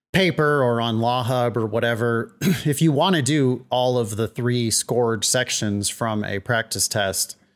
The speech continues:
in three separate sittings, that's totally fine. As long as they're all coming from the same test, you just then calculate your score as normal.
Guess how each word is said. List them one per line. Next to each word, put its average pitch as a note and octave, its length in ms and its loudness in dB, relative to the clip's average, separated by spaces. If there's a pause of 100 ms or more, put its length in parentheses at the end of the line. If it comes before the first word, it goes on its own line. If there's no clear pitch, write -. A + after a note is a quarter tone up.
(640)
in A#2+ 240 4
three A#2 520 -2
separate G#2+ 520 -2 (380)
sittings, G#2 600 0
that's C3 280 -2
totally A#2+ 480 0
fine. G2+ 300 -4
As G#2 120 -4
long C#3 180 0
as C3+ 100 0
they're C3 140 2
all A#2+ 120 2
coming A2+ 240 -2
from A2 180 -2
the G#2 60 -2
same G#2+ 260 -2
test, A2+ 420 0
you A2+ 80 -4
just G#2 240 -4
then F#2+ 200 -2
calculate G2 440 -2
your F#2+ 80 -6
score F#2+ 460 -4
as F#2 280 -4
normal. F#2 500 -8